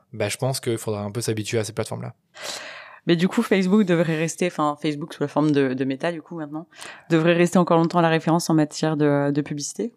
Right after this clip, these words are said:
Speaker 2: ou,
Speaker 1: Oui,
Speaker 2: euh,
Speaker 1: oui,
Speaker 2: ça
Speaker 1: dans,
Speaker 2: change ?
Speaker 1: oui, oui, t'inquiète pas, entre cinq, dans cinq à dix ans, ce sera, ils seront toujours la référence. Ils font déjà partie des références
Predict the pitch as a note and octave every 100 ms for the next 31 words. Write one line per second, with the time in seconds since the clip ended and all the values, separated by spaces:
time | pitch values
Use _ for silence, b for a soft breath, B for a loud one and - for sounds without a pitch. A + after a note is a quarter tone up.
0 | F3+ D#3 D3+ B2 C#3 C#3+ C3+ D#3 G2+ D#3+
1 | D#3 A#2+ A2+ A#2+ A#2+ G#2+ G#2 A2+ A#2 G#2
2 | G2+ A#2 B2+ B2 A2+ A2 G#2+ - A#2+ A2+
3 | A#2 B2+ - G#2+ - - A2+ G2+ B2 A2
4 | A#2+ C3 - - G#2+ D3 B2 A2+ A2 A2+
5 | A2+ A2 A#2+ A#2+